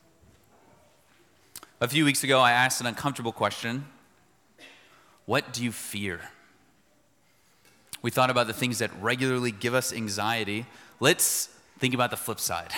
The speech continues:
<laughs> More comfortable. When is it that you feel the safest?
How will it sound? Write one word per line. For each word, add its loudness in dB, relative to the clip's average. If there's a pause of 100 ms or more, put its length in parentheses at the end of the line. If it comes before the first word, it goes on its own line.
(480)
<laughs> -20
More 2
comfortable. 0 (840)
When 2
is 2
it 0
that -2
you 2
feel -2
the -4
safest? -6